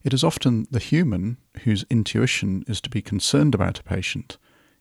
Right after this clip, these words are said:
even before any test has found something. And it is the human that knows that one day we too will be on the receiving end of care, if we haven't already, and so empathise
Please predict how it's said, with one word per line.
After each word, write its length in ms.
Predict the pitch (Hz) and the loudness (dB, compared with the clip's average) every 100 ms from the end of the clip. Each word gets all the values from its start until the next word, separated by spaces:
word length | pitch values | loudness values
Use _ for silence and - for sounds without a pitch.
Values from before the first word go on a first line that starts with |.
| - | -2
even 240 | 131 127 | 0 0
before 400 | 110 - 135 113 | -2 0 2 2
any 160 | 104 104 | 0 -2
test 400 | - 101 - - | 0 0 0 -4
has 100 | - | -4
found 300 | - 131 123 | 2 2 2
something. 460 | - - - 101 - _ _ _ _ _ _ _ - - - 151 | -2 -4 -6 -10 -16 _ _ _ _ _ _ _ -20 -20 -12 -2
And 100 | 135 | 0
it 80 | |
is 140 | 131 - | 0 0
the 100 | 123 | 0
human 560 | - 165 131 92 95 - | 2 4 4 2 -2 -4
that 120 | 117 | -2
knows 340 | 113 110 98 | 2 2 2
that 180 | - - _ | -2 -6 _
one 240 | - 127 147 | 0 2 2
day 340 | 92 85 110 - - - - _ | 0 0 -4 -8 -20 -20 -20 _
we 160 | 131 117 | 0 2
too 280 | - 175 | 4 4
will 140 | 107 95 | 6 2
be 160 | 104 | 2
on 120 | 95 95 | 2 0
the 80 | |
receiving 540 | 98 107 - 151 127 98 | -2 -2 0 2 2 2
end 180 | 87 85 | 2 -2
of 140 | - | -8
care, 420 | - 101 98 101 _ _ _ _ _ _ | -8 -8 -8 -14 _ _ _ _ _ _
if 100 | - | -4
we 80 | 104 | 0
haven't 300 | 90 87 90 | 0 -2 -4
already, 500 | 98 120 117 - 98 _ _ _ - - | -2 0 0 -4 -8 _ _ _ -20 -8
and 140 | 131 120 | -2 0
so 300 | 127 120 - | 2 0 0
empathise 760 | 131 139 139 107 95 92 90 | -2 -2 -2 0 0 0 -2